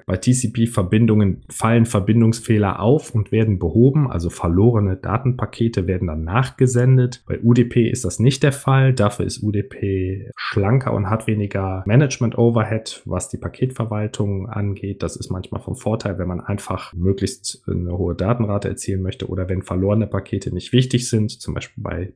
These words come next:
Skype-Verbindungen, wenn da ein Wort fehlt, dann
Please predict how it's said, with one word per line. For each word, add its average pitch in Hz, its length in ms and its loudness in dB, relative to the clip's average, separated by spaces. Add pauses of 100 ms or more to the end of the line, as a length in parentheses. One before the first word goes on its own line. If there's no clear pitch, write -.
(100)
Skype-Verbindungen, 98 920 -2
wenn 90 160 -4
da 87 240 -10
ein 90 220 -2
Wort 98 220 -2
fehlt, 98 420 -6
dann 87 200 -6